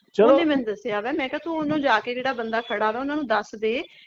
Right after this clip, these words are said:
Speaker 2: ਕਿ ਬੱਚੇ ਆਪਣੀ ਮਰਜ਼ੀ ਨਾਲ ਲੱਗੇ ਨੇ ਤੇ ਬੱਚਿਆਂ ਨੂੰ ਮਨਾ ਕਰ ਦੇ।
Speaker 1: ਬੱਚਿਆਂ ਦੇ ਵੀ ਵਿੱਚ
Speaker 2: ਮੈਂ
Speaker 1: ਹੈਗੇ ਆ ਜੀ, ਸਾਨੂੰ ਸੌ ਰੁਪਏ ਦਿੰਦੇ ਆ, ਅਸੀਂ ਰੋਟੀ, ਮੈਂ ਕਿਹਾ ਤੁਸੀਂ ਭੁੱਖੇ ਮਰ
Speaker 2: ਸਰ,
Speaker 1: ਜਾਓਗੇ,
Speaker 2: ਪਹਿਲੀ
Speaker 1: ਨਹੀਂ।
Speaker 2: ਵਾਰੀ ਲਾਏ ਆ, ਤੁਸੀਂ ਉਹਨਾਂ ਨੂੰ ਪੁੱਛ ਲਓ ਕਿ
Speaker 1: ਚਲੋ,
Speaker 2: ਅੱਗੇ ਕਦੀ
Speaker 1: ਕੋਈ
Speaker 2: ਇਹਨਾਂ ਨੂੰ
Speaker 1: ਗੱਲ ਨਹੀਂ,
Speaker 2: ਲਾਇਆ?
Speaker 1: ਕੋਈ ਗੱਲ ਨਹੀਂ ਜੀ,
Speaker 2: ਹਮ।
Speaker 1: ਮੈਂ ਵੀ ਪਹਿਲੀ ਵਾਰ ਲਾਈ, ਅੱਗੇ ਤੋਂ ਨਹੀਂ ਲਾਵਾਂਗੇ ਜੇ ਨਹੀਂ ਹੋਏ ਤਾਂ।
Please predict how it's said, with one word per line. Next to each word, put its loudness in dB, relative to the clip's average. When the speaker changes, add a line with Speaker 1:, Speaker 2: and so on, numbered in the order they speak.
Speaker 2:
ਕਿ -8
ਬੱਚੇ 0
ਆਪਣੀ 0
ਮਰਜ਼ੀ -2
ਨਾਲ -2
ਲੱਗੇ -6
ਨੇ -4
ਤੇ -8
ਬੱਚਿਆਂ -2
ਨੂੰ 0
ਮਨਾ 2
ਕਰ -2
ਦੇ। -10
Speaker 1:
ਬੱਚਿਆਂ 6
ਦੇ 6
ਵੀ 6
ਵਿੱਚ 4
Speaker 2:
ਮੈਂ 8
Speaker 1:
ਹੈਗੇ 6
ਆ 6
ਜੀ, 4
ਸਾਨੂੰ 4
ਸੌ 6
ਰੁਪਏ 4
ਦਿੰਦੇ 4
ਆ, 6
ਅਸੀਂ 6
ਰੋਟੀ, 6
ਮੈਂ 6
ਕਿਹਾ 6
ਤੁਸੀਂ 6
ਭੁੱਖੇ 4
ਮਰ 8
Speaker 2:
ਸਰ, 4
Speaker 1:
ਜਾਓਗੇ, 8
Speaker 2:
ਪਹਿਲੀ 6
Speaker 1:
ਨਹੀਂ। 8
Speaker 2:
ਵਾਰੀ 6
ਲਾਏ 2
ਆ, 0
ਤੁਸੀਂ -8
ਉਹਨਾਂ 2
ਨੂੰ 2
ਪੁੱਛ -4
ਲਓ 2
ਕਿ -4
Speaker 1:
ਚਲੋ, 8
Speaker 2:
ਅੱਗੇ 4
ਕਦੀ 6
Speaker 1:
ਕੋਈ 8
Speaker 2:
ਇਹਨਾਂ 8
ਨੂੰ -
Speaker 1:
ਗੱਲ 6
ਨਹੀਂ, 6
Speaker 2:
ਲਾਇਆ? 8
Speaker 1:
ਕੋਈ 6
ਗੱਲ 6
ਨਹੀਂ 6
ਜੀ, 6
Speaker 2:
ਹਮ। 2
Speaker 1:
ਮੈਂ 8
ਵੀ 6
ਪਹਿਲੀ 6
ਵਾਰ 6
ਲਾਈ, 6
ਅੱਗੇ 4
ਤੋਂ 6
ਨਹੀਂ 6
ਲਾਵਾਂਗੇ 6
ਜੇ 6
ਨਹੀਂ 6
ਹੋਏ 6
ਤਾਂ। 2